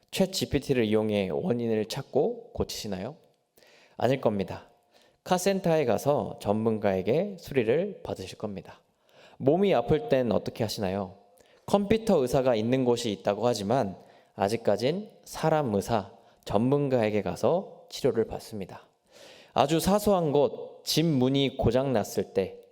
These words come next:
또 하수도가 터졌을 때, 가전제품이 고장 났을 때, 그때도 우리는 전문가를 찾아갑니다. 일상에선 아직까지 챗지피티보단 전문가가 필요하다라는 겁니다.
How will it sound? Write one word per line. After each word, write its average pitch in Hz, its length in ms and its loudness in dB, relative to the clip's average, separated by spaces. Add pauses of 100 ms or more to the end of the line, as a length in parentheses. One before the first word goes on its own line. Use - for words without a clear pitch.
또 156 340 2 (200)
하수도가 160 540 2
터졌을 180 480 0
때, 107 320 0 (320)
가전제품이 165 880 2
고장 139 360 2
났을 107 280 0
때, 113 420 -2 (120)
그때도 123 720 0
우리는 110 460 -4 (240)
전문가를 113 1080 0
찾아갑니다. - 680 -8 (760)
일상에선 180 840 2 (140)
아직까지 117 960 -2
챗지피티보단 113 1160 0 (220)
전문가가 117 1000 -2 (100)
필요하다라는 110 1000 -2
겁니다. 90 360 -6